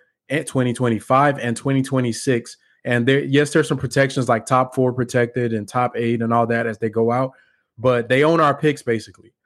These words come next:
So we don't have our own picks, and we own Brooklyn's picks. So the only picks we have from Brooklyn that are outright picks are just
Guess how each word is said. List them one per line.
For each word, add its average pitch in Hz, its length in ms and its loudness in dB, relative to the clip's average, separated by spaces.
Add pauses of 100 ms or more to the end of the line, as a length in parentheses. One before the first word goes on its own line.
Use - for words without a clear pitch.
(420)
So 139 320 2
we 127 280 -2
don't 165 220 2
have 147 220 2
our 135 120 0
own 143 160 0
picks, 113 440 -6 (680)
and 127 460 0 (400)
we 147 240 2
own 147 180 2
Brooklyn's 139 460 0
picks. 117 340 -8 (960)
So 139 280 0 (260)
the 135 80 2
only 160 200 2
picks 165 280 0
we 143 140 0
have 147 180 2
from 139 120 -4
Brooklyn 147 380 0
that 127 140 2
are 123 80 0
outright 131 480 2
picks 160 300 -2
are 127 80 -2
just 135 340 0